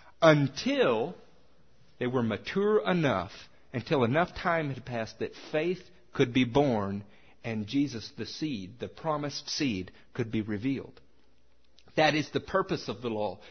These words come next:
This ought to bring some clarity to you when you read the book of Romans and you get into all this, "The law is good,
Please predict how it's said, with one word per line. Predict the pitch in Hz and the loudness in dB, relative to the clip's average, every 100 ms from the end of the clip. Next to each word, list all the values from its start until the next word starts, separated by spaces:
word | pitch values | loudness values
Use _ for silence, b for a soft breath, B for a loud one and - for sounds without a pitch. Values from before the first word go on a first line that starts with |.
| B - | B 0
This | 151 170 - | 2 2 4
ought | 180 214 - | 4 4 2
to | |
bring | 170 180 196 | 2 4 2
some | 185 180 143 | 2 0 -2
clarity | - 190 190 147 120 | 0 2 2 2 0
to | 135 | 0
you | 123 123 | 2 4
when | 120 | 6
you | 117 117 | 4 4
read | 147 151 | 2 2
the | |
book | 123 147 | 0 0
of | 123 | 4
Romans | 139 151 117 - B B | 4 4 0 -2 B B
and | 131 | -4
you | 131 | 0
get | 139 151 | 0 0
into | 143 | -2
all | 139 131 | -2 -4
this, | 127 | -8
"The | - 110 | -6 0
law | 127 220 214 | 2 4 4
is | 135 123 | 4 4
good, | 208 - - | 2 4 0